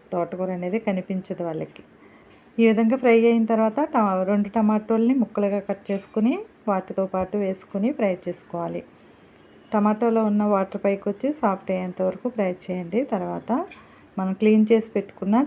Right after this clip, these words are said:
చికెన్ని అందులో వేసుకోండి. నేనైతే ఒక మూడు వందల గ్రాములు ఉంటుందండి చికెను, అది వేసాను. దానికి ఒక కొట్ట తోటకూర తీసుకుంటే సరిపోతుంది. ఇదిగోండి ఫ్రెష్ ఆకుకూర తీసుకున్నాను.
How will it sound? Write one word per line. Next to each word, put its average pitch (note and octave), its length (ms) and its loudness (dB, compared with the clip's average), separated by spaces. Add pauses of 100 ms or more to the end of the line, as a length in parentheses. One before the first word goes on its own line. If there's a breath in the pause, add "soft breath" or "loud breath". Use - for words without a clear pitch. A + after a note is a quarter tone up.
చికెన్ని F#3+ 480 -2
అందులో F#3+ 300 0
వేసుకోండి. E3+ 640 -4 (1040 loud breath)
నేనైతే G3+ 480 2
ఒక B3 220 -2
మూడు F#3+ 240 -2
వందల F3+ 340 -2
గ్రాములు F3+ 340 0
ఉంటుందండి F3+ 500 -4
చికెను, F#3 460 -4 (100)
అది F3+ 180 -10
వేసాను. E3+ 540 -4 (480 loud breath)
దానికి B3 280 2
ఒక B3 180 2
కొట్ట G#3 280 -2
తోటకూర F#3 480 -2
తీసుకుంటే F3+ 560 -8
సరిపోతుంది. D3 800 -6
ఇదిగోండి G3 360 -2
ఫ్రెష్ G3 380 -4
ఆకుకూర E3+ 360 -8
తీసుకున్నాను. F3+ 760 -6